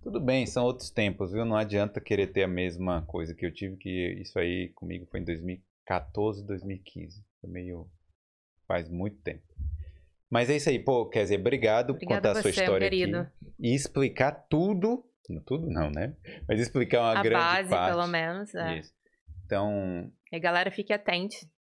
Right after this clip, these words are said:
Speaker 2: vai vir novidade aí sobre o
Speaker 1: Olha.
Speaker 2: Work Permit, ajudar vocês a realmente se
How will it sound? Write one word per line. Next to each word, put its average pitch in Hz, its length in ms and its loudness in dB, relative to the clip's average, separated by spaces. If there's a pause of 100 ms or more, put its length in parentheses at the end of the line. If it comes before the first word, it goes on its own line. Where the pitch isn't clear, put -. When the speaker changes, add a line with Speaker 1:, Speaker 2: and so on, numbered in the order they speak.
(120)
Speaker 2:
vai 180 140 -2
vir 185 160 -4
novidade 202 500 -2
aí 220 340 -6 (320)
sobre 160 200 -4
o - 20 -4
Speaker 1:
Olha. 170 60 -4
Speaker 2:
Work 175 260 0
Permit, 165 560 0 (340)
ajudar 160 300 -6
vocês 160 760 -6
a 160 80 -8
realmente 160 400 -8
se - 160 -20